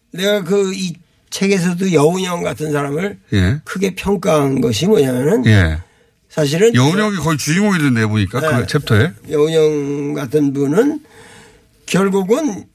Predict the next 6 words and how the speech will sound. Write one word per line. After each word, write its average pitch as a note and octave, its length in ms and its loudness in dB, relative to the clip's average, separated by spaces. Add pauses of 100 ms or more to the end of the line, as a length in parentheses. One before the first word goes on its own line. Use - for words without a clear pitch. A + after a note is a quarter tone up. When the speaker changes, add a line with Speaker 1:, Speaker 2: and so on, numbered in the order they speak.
(120)
Speaker 1:
그 D3+ 560 -2
일 F#3+ 240 2
년 B3 200 4
전부터 C#3+ 800 -6
Speaker 2:
예. G2 380 2
Speaker 1:
건국동맹이라는 F#3+ 1500 0